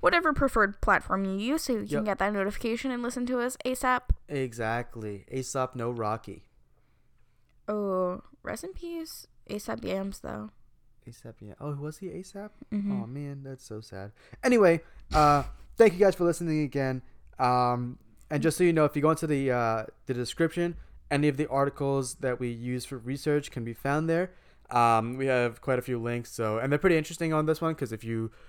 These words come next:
Speaker 2: like, um, people that kill other people, uh, you can read about it there.
Speaker 1: Like me.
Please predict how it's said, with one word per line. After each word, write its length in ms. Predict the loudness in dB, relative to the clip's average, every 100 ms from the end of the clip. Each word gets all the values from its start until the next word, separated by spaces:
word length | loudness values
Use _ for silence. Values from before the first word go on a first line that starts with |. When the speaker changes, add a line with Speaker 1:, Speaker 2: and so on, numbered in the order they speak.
| -16 -2
Speaker 2:
like, 420 | 2 2 0 -2
um, 420 | 2 2 0 -2
people 240 | -6 -4 -2
that 180 | -2 -4
kill 160 | -4
other 160 | -4 -4
people, 440 | -6 -6 -6 -6 -12 -18 -14 -4
uh, 140 | -2
you 60 | -2
can 140 | -2
read 140 | -2 0
about 240 | 0 -2
it 100 | -2
there. 200 | -4 -2
Speaker 1:
Like 240 | -2 -2 -4
me. 360 | -4 -4 -6